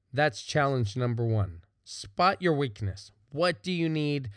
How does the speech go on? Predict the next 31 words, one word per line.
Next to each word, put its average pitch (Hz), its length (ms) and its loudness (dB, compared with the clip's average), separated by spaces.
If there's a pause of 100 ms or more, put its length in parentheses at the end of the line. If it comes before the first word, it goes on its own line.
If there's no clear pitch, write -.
(200)
What 151 260 4
specific - 880 -4
thing? 110 440 -2 (400)
The 127 120 2
more 143 320 2
specific, 170 760 -2
the 135 100 -2
better. 113 480 0 (1300)
Again, 113 500 -2
here 123 160 2
we 131 120 2
<laughs> 107 200 4
go. 202 140 10
I 127 100 2
didn't 151 240 0
even 165 200 4
intend 214 420 6
to 190 80 4
do 175 160 4
that. 135 320 2 (320)
The 139 180 4
more 151 420 4
specific, 165 840 -2
the 143 160 0
better. 123 460 2 (460)
The 127 140 2
more 156 440 2
A, 190 420 6 (360)
the 139 140 0
more 143 340 4
B. 120 520 0